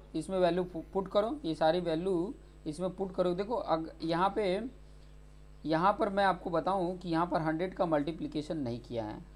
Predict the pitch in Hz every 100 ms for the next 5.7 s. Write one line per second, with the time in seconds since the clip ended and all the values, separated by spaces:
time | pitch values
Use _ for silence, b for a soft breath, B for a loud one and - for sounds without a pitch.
0 | - 131 165 175 180 160 147 156 151 151
1 | 165 151 135 127 123 170 180 202 180 165
2 | 165 190 180 190 160 156 165 143 143 156
3 | 143 131 135 117 117 113 143 165 156 147
4 | 160 160 185 175 190 196 160 160 151 147
5 | 147 147 - 143 135 170